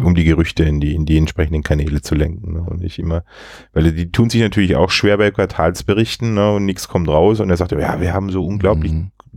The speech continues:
Speaker 1: tolle Produkte in der Pipe,
Speaker 2: Mhm.
Speaker 1: aber jeder sagt dann halt, ja, was denn? <laughs>
Speaker 2: Genau, zeig doch mal.
Speaker 1: <laughs> Sag doch mal was. Und ich denke mal, das hat ihn jetzt so genervt, Tim Apple, dass er dann anfing, äh, zu sagen, hey, weißt du was,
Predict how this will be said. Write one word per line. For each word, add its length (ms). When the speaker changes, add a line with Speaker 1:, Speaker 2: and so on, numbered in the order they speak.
Speaker 1:
tolle 220
Produkte 380
in 60
der 100
Pipe, 420
Speaker 2:
Mhm. 360
Speaker 1:
aber 160
jeder 240
sagt 200
dann 120
halt, 140
ja, 240
was 140
denn? 260
<laughs> 140
Speaker 2:
Genau, 180
zeig 200
doch 160
mal. 220
Speaker 1:
<laughs> 80
Sag 220
doch 100
mal 140
was. 260
Und 80
ich 80
denke 200
mal, 100
das 140
hat 80
ihn 100
jetzt 140
so 140
genervt, 760
Tim 180
Apple, 420
dass 140
er 80
dann 160
anfing, 720
äh, 220
zu 100
sagen, 220
hey, 160
weißt 200
du 60
was, 80